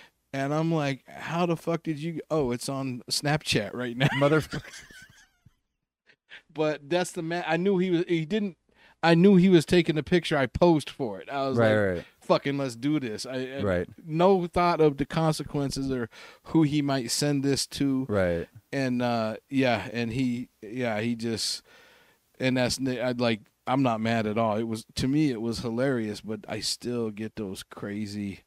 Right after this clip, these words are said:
Speaker 2: Mm-hmm.
Speaker 1: crazy, crazy manics. I mean, we got all sidetracked on this just from the whole, I don't
Speaker 2: Oh, no, like, the only, the only point I actually ca-, I, I think we could end on is around psychedelics with the, uh, with the, um, recovering community,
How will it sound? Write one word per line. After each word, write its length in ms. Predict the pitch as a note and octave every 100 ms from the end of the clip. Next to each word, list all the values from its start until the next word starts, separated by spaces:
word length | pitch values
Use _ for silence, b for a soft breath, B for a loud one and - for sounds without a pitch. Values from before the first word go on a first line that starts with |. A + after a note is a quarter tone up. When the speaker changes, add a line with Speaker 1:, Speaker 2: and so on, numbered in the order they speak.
| b b b b E2+
Speaker 2:
Mm-hmm. 340 | E2+ D#2+ D#2
Speaker 1:
crazy, 440 | D#2 A2+ A#2+ G#2+ G#2+
crazy 440 | - A2 A2 G#2
manics. 600 | G2+ G#2+ G#2 F#2+ - - _ B B B
I 40 | B2
mean, 80 |
we 60 | D3+
got 160 | E3 A2
all 160 | G#2+
sidetracked 560 | - A2+ G#2 A#2+ G#2+ G#2
on 140 | G2+
this 180 | A#2+ A2+
just 260 | - A2+ -
from 140 | A2
the 80 | G2+
whole, 240 | A2+ A2 -
I 120 | A#2+
don't 220 | G#2 A2
Speaker 2:
Oh, 160 | C#3+ B2+
no, 320 | A#2 G#2 G#2
like, 300 | G#2+ A2+ A#2
the 100 | B2
only, 340 | C3 B2 A2
the 140 | F#2+ A2+
only 160 | A#2+
point 280 | G#2+ G#2 G#2
I 40 | F#2+
actually 280 | F#2 F#2 F2
ca-, 160 | - -
I, 140 | F2+ E2+ _ _ _ _ _ -
I 60 | G#2
think 180 | - G#2
we 80 | G2
could 120 | F#2
end 240 | F#2 G2
on 400 | F2 E2 E2 E2 -
is 480 | F#2 F2+ F2 D#2+ -
around 480 | F#2 F#2 F2+ F2 E2+
psychedelics 580 | F2+ - F2 E2+ E2+ -
with 160 | E2+
the, 220 | - E2 D#2+
uh, 120 | D#2+ D#2 E2
with 180 | E2+ -
the, 200 | D#2+ D#2
um, 320 | D2 D2 C#2
recovering 440 | E2 - F2 F#2 F#2
community, 560 | F2 D#2+ D2+ D2+ D2+